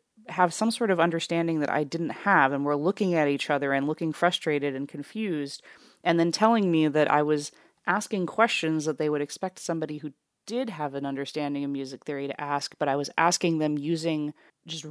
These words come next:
random vocabulary that, like, I didn't have the vocabulary to ask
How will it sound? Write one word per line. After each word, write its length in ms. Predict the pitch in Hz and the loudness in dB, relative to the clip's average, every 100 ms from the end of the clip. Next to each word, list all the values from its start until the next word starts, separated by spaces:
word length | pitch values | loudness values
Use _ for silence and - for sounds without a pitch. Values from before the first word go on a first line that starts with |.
| 135 | -6
random 440 | 143 170 170 165 | 0 2 2 0
vocabulary 1080 | 156 147 160 165 156 143 135 135 135 131 - _ _ | 0 0 2 4 4 4 4 2 0 -4 -6 _ _
that, 360 | 156 156 147 - - 147 - | 4 6 6 4 -16 -20 0
like, 180 | 190 156 | 4 4
I 60 | 160 | 4
didn't 220 | 180 180 | 2 0
have 260 | 156 165 | 4 4
the 60 | 156 | 4
vocabulary 640 | 147 139 147 151 143 139 | 0 2 2 2 0 -2
to 180 | 131 - | -4 -4
ask 320 | 135 143 - | -4 -4 -6